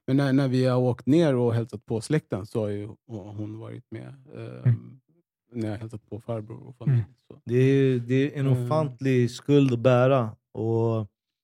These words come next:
Speaker 3: låter det som. Eh, det jag, ehm, hör är ju till att börja med, så här, när det kommer just till kusingifte, att det är,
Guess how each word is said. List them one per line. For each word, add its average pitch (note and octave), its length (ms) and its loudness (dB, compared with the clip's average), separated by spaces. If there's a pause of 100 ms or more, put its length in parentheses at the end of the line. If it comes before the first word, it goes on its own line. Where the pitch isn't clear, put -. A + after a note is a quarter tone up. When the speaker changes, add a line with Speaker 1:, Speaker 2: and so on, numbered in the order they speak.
(200)
Speaker 3:
låter A#2+ 280 2
det G2+ 60 -4
som. F#2+ 300 -8 (580)
Eh, F#2+ 680 0 (1300)
det A2 240 -2
jag, C3+ 420 4 (280)
ehm, G2+ 640 -8 (480)
hör G#2 220 -6
är G#2 40 -4
ju G#2 260 -4 (200)
till G#2 120 -6
att G#2+ 60 -4
börja A2 320 0
med, G#2 420 -2
så - 160 -14
här, G#2 220 -6
när G#2+ 180 -2
det G2+ 60 -4
kommer A2 320 -4
just A#2+ 280 2
till G#2 220 -8
kusingifte, A2 840 -4
att G2 120 -10
det G2+ 240 -4
är, G2+ 100 -10